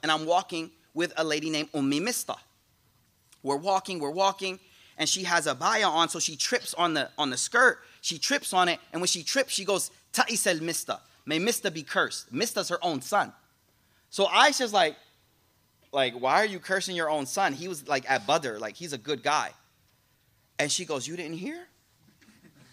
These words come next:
And she tells the whole story to her. She's like, "I got sick right away. I got sick right away. I was done." And I go back home. Things go on. The Prophet Sallallahu Alaihi Wasallam is like, he's, he's, like, really worried. What's going on?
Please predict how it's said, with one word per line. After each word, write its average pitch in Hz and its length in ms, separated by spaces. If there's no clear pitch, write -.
And 143 100
she - 160
tells 143 380
the 120 80
whole 123 480
story 170 460
to 123 200
her. - 120
She's - 220
like, 156 180
"I 135 60
got 139 120
sick - 220
right 120 140
away. 101 220
I 165 100
got 147 140
sick - 280
right 127 160
away. 113 220
I 131 60
was 120 160
done." 110 240
And 139 100
I 135 60
go 151 200
back 135 220
home. 123 400
Things 160 240
go 143 180
on. 123 400
The 120 80
Prophet 147 300
Sallallahu 131 220
Alaihi 131 260
Wasallam 120 100
is 104 80
like, 98 140
he's, - 380
he's, 117 260
like, 95 140
really 165 280
worried. 151 480
What's 147 160
going 139 260
on? 139 220